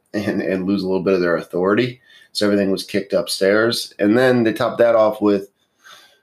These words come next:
the, um, review, hold up the touchdown, second review, take away the touchdown. Uh, so it was just, it was really sloppy. Um, and you could tell the teacher or the, uh, the coaches were just, they just had had enough. So,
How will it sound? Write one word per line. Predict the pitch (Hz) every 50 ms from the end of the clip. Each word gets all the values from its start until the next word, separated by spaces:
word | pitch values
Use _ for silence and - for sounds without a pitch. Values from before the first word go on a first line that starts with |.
| _ _
the, | - 107 110 107 107 104 104 101 98 95 90 - - - _ _ -
um, | 92 98 95 95 92 90 87 87 85 90 90 73 - - _ _ _ _ _ _ -
review, | 104 110 104 98 110 113 113 113 110 110 107 101 104
hold | 107 110 113 127 -
up | 117 -
the | - 98
touchdown, | - 117 107 101 - - 107 101 98 98 95 90 - - - _ _ _ _ _
second | - - - - 123 120 - 120 98 - -
review, | 87 95 87 90 92 92 90 90
take | 90 - 98 90 -
away | 85 85 90 92
the | 87 -
touchdown. | - - 82 - - - - 69 58 58 - - _ _ _ _ _
Uh, | - 85 87 87 82
so | - - 123 123
it | 123 120
was | 123 123 -
just, | 143 147 139 135
it | 131
was | 117 113 101
really | 123 147 151
sloppy. | - - - - 95 104 104 107 104 - 104 101 101 101 - _ _ _ _ _ _ _ _ -
Um, | 90 92 95 92 95 98 98 98 - -
and | 104 110 117
you | 113 107
could | - 95 -
tell | 117 110 104
the | 98 101
teacher | - - 101 95 - - - 110 110
or | 107
the, | 101 104 104 101 101
uh, | 101 98
the | 98 101 -
coaches | 104 101 101 101 101 90 -
were | 95
just, | 92 - - - - - _ _ _ _ _
they | 78 78 78 - - _ _ -
just | - - - - - -
had | 82 90 90
had | 87 90 85 76
enough. | 78 78 73 71 - -
So, | - - 71 73 -